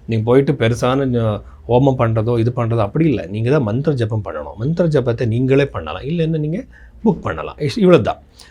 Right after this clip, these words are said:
இது பண்றதுக்காக நீங்க ஒரு ஜபமாலை எடுத்துக்கிட்டு ஒரு ரூல்ஸ் ரெகுலேஷன் பாஸ் ஃபாலோ பண்ணி பண்ணலாம், இல்ல நீங்க புக் பண்ணலாம், உங்களுக்காக அடுத்தவர் பண்ணுவாங்க. இப்படி செஞ்-, பண்ணா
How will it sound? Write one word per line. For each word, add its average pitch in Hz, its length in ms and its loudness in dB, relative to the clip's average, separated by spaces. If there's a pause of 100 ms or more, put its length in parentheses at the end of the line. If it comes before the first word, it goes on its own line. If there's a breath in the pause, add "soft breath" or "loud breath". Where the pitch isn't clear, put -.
(320 soft breath)
இது 190 140 6
பண்றதுக்காக 208 720 6
நீங்க 190 200 2
ஒரு 165 100 4
ஜபமாலை 180 520 4
எடுத்துக்கிட்டு 160 480 2
ஒரு 151 200 4
ரூல்ஸ் 160 340 6
ரெகுலேஷன் 139 420 2
பாஸ் 123 280 2
ஃபாலோ 139 260 2
பண்ணி 135 220 -2
பண்ணலாம், 87 420 -10 (760)
இல்ல 220 180 4
நீங்க 170 180 4
புக் 143 180 2
பண்ணலாம், 76 360 -8 (380)
உங்களுக்காக 160 440 4
அடுத்தவர் 135 360 2
பண்ணுவாங்க. 80 340 -6 (420 loud breath)
இப்படி 175 380 4
செஞ்-, 110 260 0
பண்ணா 87 300 -4